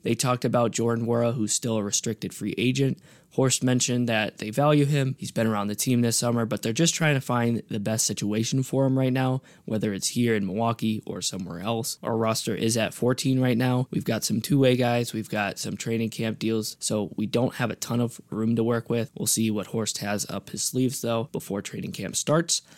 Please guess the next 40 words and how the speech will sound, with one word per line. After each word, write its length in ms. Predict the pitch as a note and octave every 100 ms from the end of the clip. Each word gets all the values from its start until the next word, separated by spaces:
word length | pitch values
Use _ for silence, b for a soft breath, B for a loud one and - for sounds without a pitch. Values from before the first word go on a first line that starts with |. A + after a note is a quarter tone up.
| B
That's 240 | - A#2 -
my 80 | A2+
little 420 | A2+ A2+ G#2+ -
segment 600 | - A#2 A2 A#2 A2 -
on 260 | G#2 G#2 G#2
updating 440 | G#2 - A2 G2+
the 60 | G2
whole 200 | G2+ F#2
roster 340 | B2+ C3 -
situation. 760 | C3 C3+ - B2 A#2+ A#2+ A#2+ -
Now 180 | A#2 G#2+
we'll 120 | G2+
get 160 | G#2 G2
into 240 | E2 G#2
what 180 | F#2 F2+
people 320 | G#2 - F#2+
are 100 | F#2
here 220 | - E3+
for, 300 | D#3+ C#3+ C#3
which 320 | A#2+ A2+ - B B -
is 240 | G2 G2
the 100 | -
Summer 340 | G#2 - F#2 G2
League 260 | G#2 G#2+
recap. 480 | B2+ D#3 - - -
The 80 | -
last 280 | A#2 B2 -
time 160 | A#2+
I 60 | A2+
talked 260 | C3+ C3 B2+
to 80 |
you 60 | C3
guys 380 | B2 B2 A#2+ -
was 360 | A2 G#2+ G2+ C#3
after 280 | G#2 -
the 100 | G#2+
first 280 | - C#3+ C#3
Summer 220 | C#3 C3+
League 200 | C3 C3
game, 320 | C3 C3+ C3